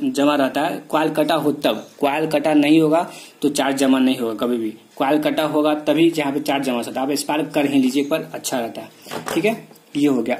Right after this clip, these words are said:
अब देखिए, ये common wire है, तीन wire है, एक common running और starting दोनों का, एक coil, एक terminal को इस वाले wire से connect कर दिया जाता है, इसी को common wire बोला जाता है।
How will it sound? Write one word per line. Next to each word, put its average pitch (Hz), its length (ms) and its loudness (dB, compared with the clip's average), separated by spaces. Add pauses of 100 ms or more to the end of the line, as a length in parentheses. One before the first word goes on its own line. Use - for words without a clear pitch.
(140)
अब 185 200 -2
देखिए, 143 320 0
ये 180 680 0 (360)
common 165 280 4
wire 139 200 4
है, 127 80 -2
तीन 202 240 2
wire 180 240 0
है, 180 280 -2 (460)
एक 156 160 0
common 151 320 4
running 156 300 6
और 156 240 2
starting 156 460 2
दोनों 147 240 4
का, 151 160 0 (420)
एक 156 260 0
coil, 147 380 0 (440)
एक 165 220 2
terminal 151 280 4
को 170 120 -2 (640)
इस - 220 -4
वाले 147 260 2
wire 139 260 2
से 196 180 -2
connect 147 320 0
कर 139 100 0
दिया 131 160 0
जाता 127 140 -4
है, 156 100 0
इसी 151 200 2
को 147 100 0
common 139 320 2
wire 139 140 2
बोला 143 200 2
जाता 151 140 0
है। - 280 -8